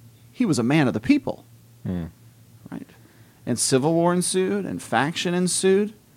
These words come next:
Speaker 1: and he eventually died an ignominious death,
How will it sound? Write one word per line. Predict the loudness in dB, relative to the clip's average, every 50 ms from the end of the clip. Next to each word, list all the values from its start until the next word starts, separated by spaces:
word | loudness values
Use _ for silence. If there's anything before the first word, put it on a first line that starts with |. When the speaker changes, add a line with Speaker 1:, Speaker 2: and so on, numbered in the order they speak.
| -20 _ -20 -20 -20 -20 -20 -20 _ -20 -10 -4
Speaker 1:
and | -2 0
he | 2 2
eventually | 2 2 0 0 0 0 0 0 2
died | 4 6 6 6 6 4 4 4
an | 4 2 2 2
ignominious | 2 2 2 2 0 0 0 2 0 0 -2 -2
death, | 0 2 2 2 2 0 -4 -12 -20